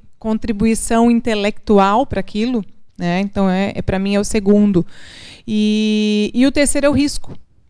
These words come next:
né? No, no investimento anjo, apesar do va-, dos valores serem menores, você investe sozinho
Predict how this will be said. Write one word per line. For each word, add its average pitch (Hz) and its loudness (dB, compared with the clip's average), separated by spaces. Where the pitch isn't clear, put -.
né? 190 -6
No, 311 0
no 277 4
investimento 269 0
anjo, 202 -2
apesar 202 -4
do 220 -2
va-, 214 -2
dos 196 -8
valores 208 0
serem 202 -6
menores, 185 -4
você 214 2
investe 226 0
sozinho 202 0